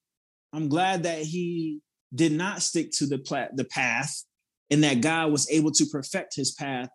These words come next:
and use his story." Uh, this last part is, is, is, is by the word, the blood of the Lamb and the word of our testimony. The blood of the Lamb is, like, Jesus Christ.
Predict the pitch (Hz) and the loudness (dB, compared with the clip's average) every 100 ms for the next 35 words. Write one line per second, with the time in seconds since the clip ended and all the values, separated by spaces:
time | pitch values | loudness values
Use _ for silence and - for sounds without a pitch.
0 | - 135 131 165 202 175 147 143 - 214 | 2 4 8 10 12 10 8 6 6 4
1 | 196 110 85 - _ _ _ 143 147 143 | 2 0 -6 -10 _ _ _ -4 -2 0
2 | 135 - _ _ 143 160 160 165 170 202 | -4 -8 _ _ -6 -2 -2 -2 -4 -4
3 | 185 151 143 - - _ _ _ 175 170 | -2 0 0 -2 -6 _ _ _ 0 0
4 | 185 180 - - - 165 170 170 151 156 | 2 2 0 -4 0 0 2 2 2 2
5 | 208 214 143 139 139 214 240 220 202 175 | 0 -2 -2 -4 -2 -2 -2 -2 -4 -4
6 | 165 156 151 151 _ _ _ _ _ 143 | -6 -6 -8 -12 _ _ _ _ _ -4
7 | 139 127 170 185 160 151 135 160 147 131 | 0 2 2 2 0 0 -2 -2 -2 -2
8 | 127 123 120 120 120 156 160 143 139 143 | -2 -2 0 0 2 2 2 2 0 0
9 | 135 123 120 120 131 131 - 117 113 - | -2 -2 -4 0 0 0 -2 -4 -4 -6